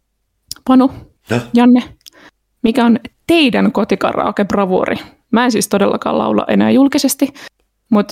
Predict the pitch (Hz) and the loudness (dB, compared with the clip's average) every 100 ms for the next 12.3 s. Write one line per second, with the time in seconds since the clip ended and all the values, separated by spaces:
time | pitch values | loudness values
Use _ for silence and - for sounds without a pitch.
0 | - - 320 - 214 208 208 220 220 196 | -6 0 0 0 -2 0 2 2 2 2
1 | 196 202 196 220 - 269 254 233 202 220 | 2 2 2 0 2 0 2 2 2 0
2 | 220 190 190 208 214 208 202 220 202 - | 0 2 2 0 0 0 0 0 0 -2
3 | 202 202 185 240 185 190 185 190 196 208 | -2 0 2 0 2 0 0 0 0 -2
4 | - 170 - _ _ _ _ _ _ _ | -4 -6 -8 _ _ _ _ _ _ _
5 | _ _ _ _ _ _ _ _ _ _ | _ _ _ _ _ _ _ _ _ _
6 | _ _ _ _ _ 131 139 139 147 123 | _ _ _ _ _ -2 -2 0 0 0
7 | 98 - 95 - 104 101 98 - _ - | -2 -4 -6 -6 -6 -6 -8 -10 _ -2
8 | 185 175 123 127 110 101 95 - 107 - | 0 2 0 -2 -2 -2 -4 -6 -8 -6
9 | 101 98 - 101 98 - _ _ _ _ | -8 -10 -10 -10 -10 -14 _ _ _ _
10 | _ _ - 98 98 - _ _ _ _ | _ _ -8 -6 -6 -8 _ _ _ _
11 | _ _ 113 110 101 107 - 110 117 113 | _ _ -6 -4 -4 -4 -2 -2 0 0
12 | 107 98 | -2 -2